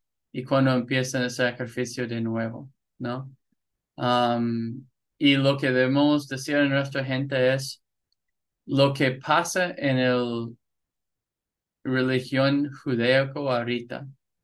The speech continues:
es una tristeza a Dios, es una abominación,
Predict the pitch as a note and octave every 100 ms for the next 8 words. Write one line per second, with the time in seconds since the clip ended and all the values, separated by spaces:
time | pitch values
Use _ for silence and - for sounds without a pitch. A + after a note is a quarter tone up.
0 | _ _ _ _ _ _ _ _ _ _
1 | C3+ B2+ C3 C3+ C3 A#2 A#2 - B2+ B2+
2 | C3+ B2 A#2+ A#2 A2+ A2+ - A#2+ A#2 B2
3 | B2 A#2 A2+ A#2 A#2 A2+ A2+ - A2+ A2+
4 | A2